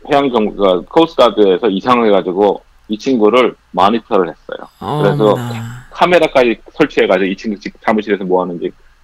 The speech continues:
Speaker 1: 카메라 있는데 이 친구
Speaker 2: 세-,
Speaker 1: 하는 거 뭐
Speaker 2: 네.
Speaker 1: 검색 히스토리 다 보고
Speaker 2: 어머나.
Speaker 1: 해가지고
Speaker 2: 그랬구나.
Speaker 1: 더, 그러면서 더 이상 안 되겠다. 뭐 그럴 만한 이유가 있겠죠.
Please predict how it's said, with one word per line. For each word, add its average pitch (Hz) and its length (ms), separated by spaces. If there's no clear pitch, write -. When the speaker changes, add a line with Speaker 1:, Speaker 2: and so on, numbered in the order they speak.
Speaker 1:
카메라 135 300
있는데 98 200
이 85 40
친구 110 260
Speaker 2:
세-, 110 40
Speaker 1:
하는 98 160
거 85 240
뭐 - 160
Speaker 2:
네. 135 60
Speaker 1:
검색 107 360
히스토리 131 460
다 - 280
보고 104 440
Speaker 2:
어머나. 117 100
Speaker 1:
해가지고 101 580
Speaker 2:
그랬구나. - 720
Speaker 1:
더, 110 120
그러면서 127 800
더 107 100
이상 120 200
안 95 180
되겠다. 90 420
뭐 95 220
그럴 113 180
만한 117 240
이유가 98 200
있겠죠. 82 340